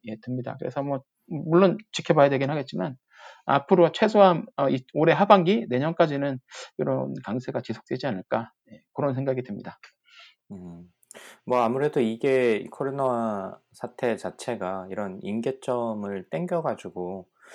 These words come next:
Speaker 2: 어, 아마 이쪽 시장 자체가 좀 많이 변화하지 않을까 싶은 생각이 드네요. 말씀하셨듯이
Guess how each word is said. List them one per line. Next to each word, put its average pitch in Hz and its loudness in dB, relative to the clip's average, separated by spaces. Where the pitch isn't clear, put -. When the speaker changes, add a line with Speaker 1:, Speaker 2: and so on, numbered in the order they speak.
Speaker 2:
어, 92 -4
아마 127 2
이쪽 139 -2
시장 160 -2
자체가 143 -2
좀 110 -4
많이 104 -2
변화하지 120 -8
않을까 95 -8
싶은 107 -14
생각이 127 -10
드네요. 92 -12
말씀하셨듯이 95 -12